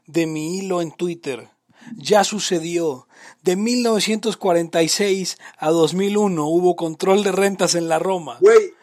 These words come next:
Speaker 2: y no,
Speaker 1: Por eso
Speaker 2: en,
Speaker 1: era una
Speaker 2: en,
Speaker 1: puta
Speaker 2: en varios
Speaker 1: mierda.
Speaker 2: lados, en varios lados. Había unas, eh, vecindades culerísimas ahí en este, en,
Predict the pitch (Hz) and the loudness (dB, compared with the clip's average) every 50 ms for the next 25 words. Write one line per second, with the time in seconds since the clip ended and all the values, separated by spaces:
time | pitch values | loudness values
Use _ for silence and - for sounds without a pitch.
0 | - 185 160 180 233 196 196 233 240 196 190 240 233 226 233 196 196 - 190 208 | -14 -10 -6 -2 0 2 2 4 4 4 4 4 4 6 6 6 6 4 2 -2
1 | 240 233 175 170 233 202 208 226 240 233 214 196 165 247 269 277 302 311 302 277 | -4 -4 0 0 2 2 2 2 0 0 -2 -2 -2 -4 -4 -4 -4 -2 -2 -2
2 | 262 254 226 190 180 175 - _ _ _ _ _ - 151 175 214 233 247 254 262 | 2 2 2 2 2 -2 -8 _ _ _ _ _ -6 2 4 4 4 4 2 -2
3 | 240 - - 156 160 160 214 262 302 302 - - - _ - - 147 147 147 156 | -8 -8 -8 -10 -8 -8 -8 -8 -8 -10 -10 -12 -18 _ -8 -4 -4 -4 -2 -2
4 | 147 147 139 147 151 180 220 269 262 - - - 147 147 139 143 143 - - - | -4 -4 -4 0 2 2 2 2 0 -6 -12 -12 -6 -4 -2 -2 -2 -4 -8 -10
5 | 262 240 196 175 139 120 123 143 160 185 196 190 180 175 - 147 127 113 107 101 | -8 -6 -6 -6 -4 -6 -4 -4 -4 -4 -4 -4 -6 -4 0 0 0 2 0 -2
6 | 95 - - 117 110 107 110 107 101 101 98 95 - | -4 -4 -8 -10 -10 -10 -10 -10 -12 -12 -14 -16 -20